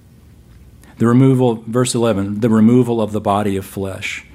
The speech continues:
It's the idea that your, your body no longer is calling the shots.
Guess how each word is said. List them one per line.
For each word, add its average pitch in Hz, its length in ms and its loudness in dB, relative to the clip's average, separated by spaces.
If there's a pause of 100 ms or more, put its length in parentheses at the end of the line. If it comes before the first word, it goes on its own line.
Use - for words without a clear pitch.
(580)
It's 123 180 -2
the 127 160 0
idea 120 500 0
that 110 260 -2
your, 98 320 -4 (380)
your 101 140 -8
body 120 480 0
no 127 220 -4
longer 143 420 0
is 131 100 -12
calling 160 300 -4
the 165 60 -6
shots. - 580 -8